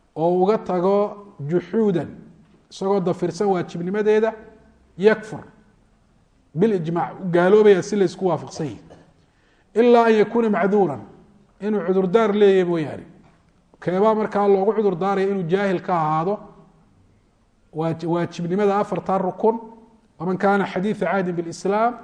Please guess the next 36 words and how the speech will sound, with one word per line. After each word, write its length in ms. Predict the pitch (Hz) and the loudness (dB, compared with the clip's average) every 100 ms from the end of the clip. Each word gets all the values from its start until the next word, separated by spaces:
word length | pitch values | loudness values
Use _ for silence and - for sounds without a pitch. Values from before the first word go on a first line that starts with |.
| - | -6
أو 120 | 180 | -4
نشأ 640 | 202 202 190 190 196 196 - - _ _ _ _ _ _ | -4 -4 -4 0 0 -2 -12 -20 _ _ _ _ _ _
في 160 | - 175 | -2 0
مكان 480 | 170 185 190 185 165 | 0 -2 -2 0 -2
بعيد 260 | 160 196 180 | 0 0 -2
عن 160 | 147 165 | -2 -2
العلم، 200 | 185 185 | -2 -4
العلم 300 | 151 196 170 | -2 -2 0
والعلماء. 520 | 156 131 151 151 151 - - - _ _ _ - | -2 0 2 2 0 -6 -20 -20 _ _ _ -4
Waa 80 | |
qofka 220 | 160 175 175 | -2 0 0
islaamnimada 540 | - 170 170 202 196 | 0 0 2 2 2
ku 140 | - | 0
cusub 340 | 202 160 - 190 | -6 -6 -6 -2
ee 40 | |
weli 400 | 180 180 202 220 - - | 0 2 0 -2 -8 -10
aan 200 | 170 180 143 | -4 -4 0
baran. 260 | 135 135 - - - _ _ _ _ _ _ _ - | 0 0 -4 -20 -20 _ _ _ _ _ _ _ -2
Iyo 220 | 175 202 | 2 2
qofka 440 | 202 254 - 202 | 0 -4 -2 -4
meel 280 | 190 202 226 190 | -2 0 0 2
cilmiga 320 | 233 202 214 | 0 2 2
iyo 80 | 185 | 2
culimada 320 | 190 208 196 | 0 0 -2
ka 100 | - | -2
fog 200 | 214 208 | -4 -4
ku 60 | 190 | -4
barbaaray. 460 | 151 120 120 117 - - _ _ _ _ _ _ - | -6 -2 -2 -2 -6 -18 _ _ _ _ _ _ -12
Laakiin 280 | 151 233 | -4 -2
qofka 300 | 240 240 - | 0 0 2
muslim 420 | 220 254 - 180 165 | 0 0 -2 -4 -2
ahaa 320 | 170 208 214 | 0 0 -2
ama 120 | 190 208 | -4 -4
islaamnimo 500 | 185 180 175 190 202 | -4 -2 -2 -4 -4
ku 120 | 208 | -6
dhashay 400 | 165 - 208 | -6 -2 -2